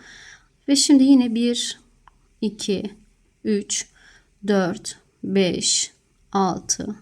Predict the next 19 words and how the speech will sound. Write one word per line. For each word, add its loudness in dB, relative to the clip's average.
yedi, -4
sekiz, -2
dokuz, -4
on, -2
on 0
bir, -6
on 0
iki, -4
on 0
üç. -6
On 6
üç 2
tane 6
zincir 2
çektim -4
arkadaşlar. -6
Şimdi 4
buradaki 0
yöntem 4